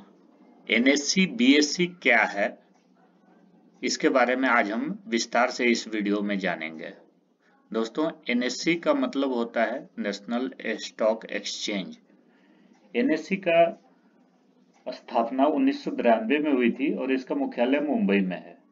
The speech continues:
इसके branch office दिल्ली, कलकत्ता, चेन्नई, हैदराबाद और अहमदाबाद में है। एनएससी के अस्तित्व में आने के बाद electronic exchange system की शुरुआत हुई और paper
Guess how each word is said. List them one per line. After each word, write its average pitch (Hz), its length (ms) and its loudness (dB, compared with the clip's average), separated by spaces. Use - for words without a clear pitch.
इसके 120 220 -8
branch 113 380 2
office 123 500 -4
दिल्ली, 104 540 2
कलकत्ता, 107 680 -2
चेन्नई, 104 680 -2
हैदराबाद 104 840 0
और 104 400 -4
अहमदाबाद 101 680 2
में 82 120 -10
है। 82 320 -18
एनएससी 120 440 -2
के 160 140 -4
अस्तित्व 160 520 -4
में 165 260 -6
आने 135 240 -4
के 143 140 -6
बाद 139 400 -2
electronic 135 800 -6
exchange - 580 -8
system 160 520 -4
की 156 140 -2
शुरुआत 90 540 -6
हुई 85 200 -16
और 107 160 -2
paper 127 480 0